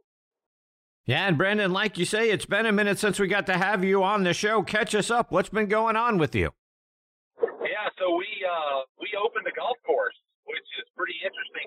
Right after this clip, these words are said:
Speaker 2: considering we're a hundred-year-old club. Um, we are a nineteen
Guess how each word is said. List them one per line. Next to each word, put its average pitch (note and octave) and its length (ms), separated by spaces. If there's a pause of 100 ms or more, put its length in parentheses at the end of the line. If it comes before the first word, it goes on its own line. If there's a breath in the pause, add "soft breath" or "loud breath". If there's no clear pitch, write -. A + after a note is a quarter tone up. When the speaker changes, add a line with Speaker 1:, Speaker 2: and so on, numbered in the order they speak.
Speaker 2:
considering - 560
we're B2+ 160
a A2+ 160
hundred-year-old - 800
club. E3 240 (640)
Um, A#2 320 (160)
we D3 160
are C#3+ 240
a B2 160
nineteen - 480